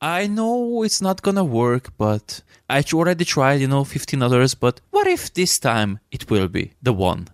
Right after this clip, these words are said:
which will change my life? What if this is the right one I've been? All of the others ones have failed before, but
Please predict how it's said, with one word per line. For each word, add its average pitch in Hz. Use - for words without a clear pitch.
which -
will 98
change 92
my 87
life? 90
What 196
if 196
this 165
is 123
the 117
right 95
one 95
I've 90
been? -
All 202
of 202
the 196
others 180
ones 156
have 147
failed 98
before, 90
but 98